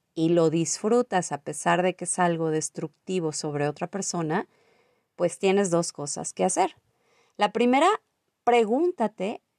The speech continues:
¿qué dirán de ti cuando no estás? ¿Realmente quieres a esas personas en tu vida? La segunda, haces un alto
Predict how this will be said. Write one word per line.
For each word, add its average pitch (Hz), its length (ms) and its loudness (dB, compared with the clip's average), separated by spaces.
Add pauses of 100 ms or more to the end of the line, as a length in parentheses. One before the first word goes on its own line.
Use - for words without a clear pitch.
(340)
¿qué 277 160 0
dirán 302 320 0
de 294 120 -2
ti 240 360 -6 (160)
cuando 160 300 -6
no 156 140 -4
estás? 196 560 -4 (760)
¿Realmente 285 680 2
quieres 254 360 -4
a 175 100 2
esas 175 220 -4
personas 180 500 -8
en 160 120 -8
tu 147 120 -14
vida? 151 380 -4 (680)
La 170 160 2
segunda, 233 760 2 (640)
haces 214 420 0
un 220 220 0
alto 202 460 0